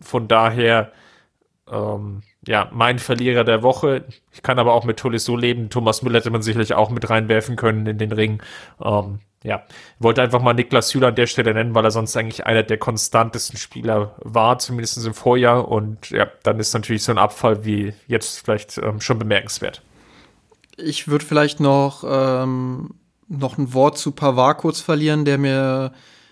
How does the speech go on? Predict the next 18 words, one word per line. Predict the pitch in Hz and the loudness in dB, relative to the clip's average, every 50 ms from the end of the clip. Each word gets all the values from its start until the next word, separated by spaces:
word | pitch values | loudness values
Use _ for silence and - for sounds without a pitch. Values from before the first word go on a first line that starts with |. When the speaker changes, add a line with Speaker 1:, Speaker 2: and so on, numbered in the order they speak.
| _ _ _ - | _ _ _ -6
Speaker 2:
ähm, | 139 131 131 127 123 127 123 123 - - | -4 -2 -2 -2 -4 -4 -6 -8 -10 -4
doch | - 135 139 139 - | 0 0 0 0 0
recht | - 147 135 - - | 0 0 0 0 -2
gut | - 165 180 180 | 0 0 0 2
gefallen | - 196 175 - 175 170 175 170 175 | 0 -2 0 2 4 4 4 4 2
hat | 175 170 175 | 0 -2 -4
insgesamt, | - - 165 165 175 - 175 175 160 160 165 165 175 165 | -6 -4 -2 -2 -2 -2 -4 -4 -2 0 0 0 0 0
der | 165 151 143 143 | 2 2 2 2
diese | 139 139 135 143 | 0 0 0 0
unglückliche | 139 143 151 151 160 147 143 143 139 143 | 0 0 0 0 0 0 -2 -2 -4 -4
Szene | 139 - 156 151 147 143 | -2 -2 0 0 2 2
beim | 143 135 135 | 2 0 0
Gegentor | 127 135 143 165 165 165 175 160 156 147 | 0 0 0 0 0 0 0 0 0 0
hatte, | 156 160 - 165 160 156 156 160 - - _ _ _ _ _ _ _ - | -4 -4 -4 -2 -2 -2 -2 -6 -10 -16 _ _ _ _ _ _ _ -8
ähm, | - 139 135 135 135 131 | -6 -4 -4 -4 -4 -4
aber | 127 131 139 135 123 | -2 0 2 2 4
sonst | 127 139 139 151 156 151 - - | 4 4 4 4 2 0 0 2
doch | 160 151 147 147 - - | 2 2 2 0 -4 -12